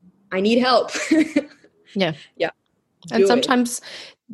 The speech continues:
Speaker 2: they don't know what to do, and sometimes you don't know either. Sometimes I think it's, like we said before, it's just cooking food and making it a safe space, or listening or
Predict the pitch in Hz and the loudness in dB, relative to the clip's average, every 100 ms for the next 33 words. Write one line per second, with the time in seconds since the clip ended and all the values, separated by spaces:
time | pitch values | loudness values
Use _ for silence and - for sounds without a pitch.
0 | 214 185 190 214 214 208 190 196 - 190 | -14 -4 0 2 2 4 2 2 0 -2
1 | 190 - - 185 226 208 190 190 190 190 | -2 -2 0 2 2 0 0 0 0 0
2 | 185 196 196 180 180 165 175 175 143 - | 0 2 2 2 0 2 2 2 0 0
3 | 175 175 180 175 180 180 170 170 - 180 | -2 -2 -4 -4 -4 -4 -4 -6 -4 -4
4 | 175 185 - 175 170 160 175 196 - 175 | -2 -2 -2 -2 -4 -2 -2 -2 -2 -4
5 | - 208 202 180 175 175 170 175 190 180 | -2 -4 -2 0 -2 -2 -2 0 0 0
6 | 170 170 - 175 165 165 - 165 160 - | 0 0 -2 -4 -4 -4 -2 -2 -2 -2
7 | 151 165 196 - 165 170 - - - - | 0 0 -2 -2 0 0 -4 -18 -20 -18
8 | - 185 190 190 185 202 180 160 165 | -2 0 2 2 0 0 0 0 -2